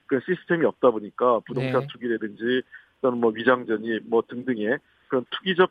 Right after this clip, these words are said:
Speaker 1: 행태가 사실 빈번하게 그 저 고위공직자를 중심으로 있었던 것은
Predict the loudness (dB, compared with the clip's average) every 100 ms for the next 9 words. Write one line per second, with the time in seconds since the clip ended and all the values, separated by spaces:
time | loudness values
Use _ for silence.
0 | _ -12 -2 0 4 4 2 -4 _ -14
1 | -8 -8 -8 2 4 4 0 -8 -6 -4
2 | -4 -6 _ _ _ -6 -2 2 2 0
3 | -4 0 0 0 -12 -8 -8 -4 -2 0
4 | -2 -4 -6 -8